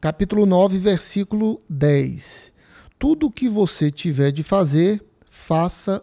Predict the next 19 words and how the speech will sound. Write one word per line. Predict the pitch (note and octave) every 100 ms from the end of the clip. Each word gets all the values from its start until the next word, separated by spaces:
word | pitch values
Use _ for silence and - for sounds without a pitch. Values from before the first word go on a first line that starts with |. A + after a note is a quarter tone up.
| -
o | F#3+
melhor | F3 D3 D#3 E3 -
que | -
puder." | - - G#3+ C#3+ C3 C3 - _ _ - - - -
Bom, | G#3 -
ele | A3+ G4+ C4
vai | A3+ F#3
dizer | E3+ C#3+ D3
aqui | C3+ - G#3 F3+ B2 - _ _ - _
de, | D3+ D#3+ G#3 G#3 G#3 G#3 G3 F#3 E3 C#3 C3+ - _ _ _ _ - - - F#4
é, | G3+ D#3 D3+ D3+
uma | E3 A#3+
história | - F4 E4
bem | C#4
conhecida | E4 D#4+ A#3+ - A3 G3 D#3+
nos | D#3
Estados | - E3+ D#3+ D#3+
Unidos, | D3+ G3 C4 E3+ C3
né, | F3+ A#3+